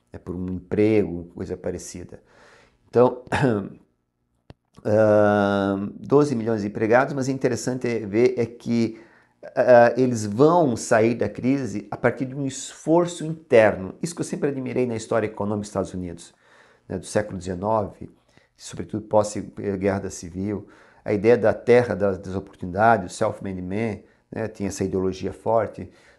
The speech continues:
né, que é uma ideologia da meritocracia conservadora, mas tem a ideia de nós sairmos das crises a partir de um,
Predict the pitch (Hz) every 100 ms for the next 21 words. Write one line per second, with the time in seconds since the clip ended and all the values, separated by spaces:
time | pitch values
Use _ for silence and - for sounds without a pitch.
0 | _ 98 98 87 87 87 90 85 98 87
1 | 85 85 80 82 - 127 101 87 - 87
2 | 90 110 117 104 110 - 131 117 98 101
3 | 117 104 - - _ _ _ 98 98 110
4 | 120 135 127 - - 117 107 113 123 113
5 | 104 98 - - 107 113 110 104 - 127
6 | 120 107 - 117 120 113 127 127 127 127